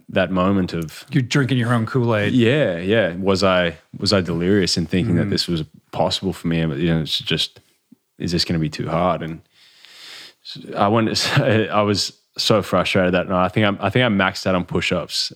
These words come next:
Speaker 1: at, like, midnight and then
Speaker 2: Mm.
Speaker 1: went to sleep <laughs> just 'cause I had all this, like, pent up, like,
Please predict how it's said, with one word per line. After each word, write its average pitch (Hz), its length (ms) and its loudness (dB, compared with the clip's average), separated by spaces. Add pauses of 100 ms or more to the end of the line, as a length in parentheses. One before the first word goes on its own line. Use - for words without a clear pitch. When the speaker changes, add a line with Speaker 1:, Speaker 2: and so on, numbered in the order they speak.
Speaker 1:
at, 95 140 0
like, 85 140 0
midnight 82 480 0
and - 80 0
then 110 120 4
Speaker 2:
Mm. 107 40 2
Speaker 1:
went 82 140 -2
to - 60 -6
sleep - 440 -2
<laughs> - 60 0
just - 400 0
'cause 110 100 0
I 101 60 2
had 95 100 2
all 92 140 2
this, 90 180 0
like, 90 200 -4
pent 95 260 -2
up, 90 180 -6
like, 110 260 0